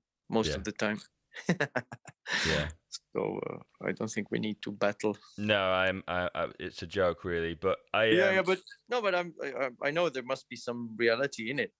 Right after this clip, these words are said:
Speaker 1: and I, I'm just saying, well,
Speaker 2: There probably is. There probably is. I don't know. I mean, I think, uh, I think it's a, yeah, I think it's a funny relationship. The, um, in that,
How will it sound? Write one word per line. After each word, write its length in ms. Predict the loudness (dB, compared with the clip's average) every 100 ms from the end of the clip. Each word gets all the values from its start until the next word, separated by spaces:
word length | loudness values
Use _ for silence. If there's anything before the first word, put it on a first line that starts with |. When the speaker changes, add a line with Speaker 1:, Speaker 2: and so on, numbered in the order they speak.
| -10
Speaker 1:
and 220 | -8 -8 -14 _ _ _ -16
I, 40 | -14 -8
I'm 80 | -8
just 220 | -8 -2
saying, 260 | 0 0 0
well, 220 | -4 -4 -14 -20 _ _ _
Speaker 2:
There 100 | -2
probably 440 | 0 0 0 2
is. 400 | 4 4 2 -10 -16 _
There 80 | -4
probably 360 | -4 -2 0 0
is. 180 | 0
I 80 | 0
don't 180 | 2 2
know. 160 | 0 -2
I 80 |
mean, 280 | -2 -2 -4 -6 _ _ _ _ _ _ _ _ _ _ _ _
I 40 | -10
think, 360 | -6 -6 -2
uh, 380 | 2 4 6 4 -2 _ _ _ _ _ _ _
I 60 | -18
think 240 | -14 -12
it's 160 | -12 -8
a, 100 | -8
yeah, 180 | -6 -6
I 40 | -4
think 160 | -6
it's 120 | -10
a 40 | -10
funny 240 | -6 -4
relationship. 600 | 0 0 0 -4 -8 -8 _ _ _ _ -14
The, 360 | -10 -6 -4
um, 380 | -4 -6 -10 -14 _
in 180 | -8 -4
that, 180 | -4